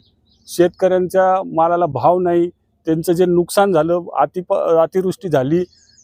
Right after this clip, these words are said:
त्यातून जे नुकसान भरपाई मिळायला पाहिजे नव्हती, तीसुद्धा मिळाली नाही. आणि म्हणून खरं म्हणजे ह्या सरकारला या, अ, राज्यामध्ये राज्य करायचे यांची लायकी राहिली नाही. परंतु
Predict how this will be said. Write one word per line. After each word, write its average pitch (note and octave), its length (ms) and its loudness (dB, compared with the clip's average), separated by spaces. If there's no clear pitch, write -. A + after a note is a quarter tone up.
त्यातून F3 380 0
जे G3+ 120 2
नुकसान G3 440 0
भरपाई E3 300 0
मिळायला F#3 340 0
पाहिजे F3+ 180 0
नव्हती, F3+ 240 -2
तीसुद्धा F#3 560 -2
मिळाली F3+ 320 2
नाही. E3+ 220 -4
आणि E3 160 2
म्हणून F3+ 460 0
खरं F3 180 -4
म्हणजे F#3 420 2
ह्या D#3+ 240 2
सरकारला E3 580 -2
या, D#3+ 340 2
अ, C3 100 -2
राज्यामध्ये D#3 580 -2
राज्य D3 320 -2
करायचे D3+ 520 -4
यांची D3 300 2
लायकी E3+ 280 2
राहिली E3 260 0
नाही. C#3 200 -2
परंतु F#3 480 -2